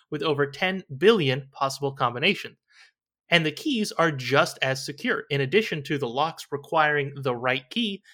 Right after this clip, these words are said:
they also require the right Bluetooth signal coming from that very same key. So the next time you need a sec-, to secure an underground building for thousands of years,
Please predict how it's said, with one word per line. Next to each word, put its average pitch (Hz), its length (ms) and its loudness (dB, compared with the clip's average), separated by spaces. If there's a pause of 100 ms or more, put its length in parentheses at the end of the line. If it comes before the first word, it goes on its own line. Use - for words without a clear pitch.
(200)
they 156 120 -2
also 233 280 2
require 135 600 -2 (180)
the 165 100 -4
right 175 260 2 (140)
Bluetooth 156 480 -2
signal 135 540 -4 (200)
coming 139 440 -2 (100)
from 160 180 -8
that 156 220 -2
very 127 320 2
same 117 460 -6
key. - 300 -4 (520)
So - 140 -10
the 120 80 -6
next 143 180 -2
time 147 240 6
you 190 100 0
need 202 160 2
a 147 60 4
sec-, 135 200 -4 (180)
to 160 120 2
secure 143 400 4
an 120 140 -2
underground 139 480 4
building 139 300 2
for 127 120 -6
thousands 135 520 0
of 117 100 -6
years, 131 360 -2